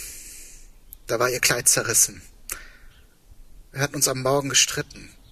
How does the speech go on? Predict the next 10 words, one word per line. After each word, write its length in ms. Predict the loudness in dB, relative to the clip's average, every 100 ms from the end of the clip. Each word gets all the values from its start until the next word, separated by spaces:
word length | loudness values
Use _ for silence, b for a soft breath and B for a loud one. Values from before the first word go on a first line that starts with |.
| -20 -20 -20 -20 -20 -20 -20 -20 -18 -10
Ich 140 | -2 0
hatte 160 | 4
sie 120 | 4
angefleht, 680 | 4 2 2 2 2 2 2 0 B B B -20 -20 -20 -20 -6
dass 220 | 0 4
wir 80 | 4
zusammenbleiben. 840 | 4 4 2 0 0 0 0 -4 -10 -20 -20 -20 -20 -20 -20 -20 0
Bis 240 | 4 6
zum 180 | 4 4
Ende. 380 | 2 0 -2 -4